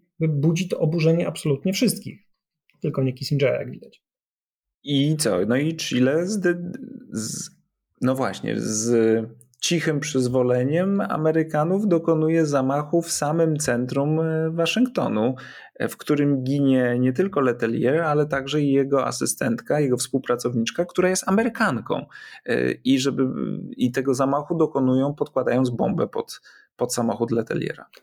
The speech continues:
Speaker 1: Tak, dwudziestego pierwszego września tysiąc dziewięćset siedemdziesiątego szóstego roku w centrum takiej bardzo bogatej dzielnicy Waszyngtonu, y, wybucha samochód, ginie Letelier, ginie jego asystentka. I to jest, y, naprawdę jedyny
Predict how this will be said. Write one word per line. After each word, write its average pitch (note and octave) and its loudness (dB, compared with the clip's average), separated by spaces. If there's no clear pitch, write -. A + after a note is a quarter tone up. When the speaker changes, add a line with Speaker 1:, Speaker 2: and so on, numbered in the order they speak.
Speaker 1:
Tak, D#3 0
dwudziestego D3 -2
pierwszego D#3 0
września C#3+ 0
tysiąc C3 -4
dziewięćset C#3 0
siedemdziesiątego C3+ 0
szóstego C3 0
roku E3 0
w C#3+ 4
centrum E3 4
takiej C#3 0
bardzo D3 2
bogatej C#3 0
dzielnicy C3 0
Waszyngtonu, B2+ -2
y, C#3 4
wybucha D3+ 0
samochód, C3+ 0
ginie C3 2
Letelier, B2 -2
ginie A#2+ -2
jego A#2+ -2
asystentka. C3 -4
I E3+ -4
to D#3 2
jest, G3+ 0
y, D#3+ 2
naprawdę D3+ 0
jedyny F#3 4